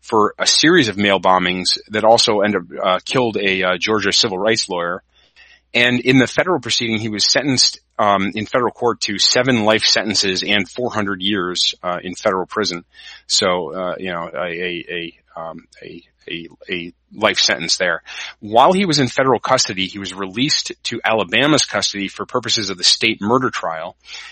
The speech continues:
And there was a condition of his release that he would be returned to federal cu-, custody after the conclusion of the proceedings. The Alabama trial, uh, concluded with, with, uh, the death sentence,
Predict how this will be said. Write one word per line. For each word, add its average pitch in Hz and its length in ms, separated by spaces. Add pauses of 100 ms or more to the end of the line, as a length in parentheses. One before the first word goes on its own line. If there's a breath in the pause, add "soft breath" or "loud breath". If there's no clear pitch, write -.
(180 loud breath)
And 113 200
there 110 60
was 104 100
a 104 40
condition 123 440
of 101 60
his 101 160
release 110 340
that - 100
he 117 120
would 98 100
be 98 100
returned 123 460
to 117 60
federal 104 320
cu-, - 360
custody 104 480
after 101 300
the 95 80
conclusion 95 480
of 90 40
the 82 60
proceedings. - 640 (720 loud breath)
The 117 140
Alabama 147 420
trial, 120 600 (320)
uh, 101 160
concluded 117 500
with, 101 280
with, - 320
uh, 98 240
the 92 100
death 113 260
sentence, 90 580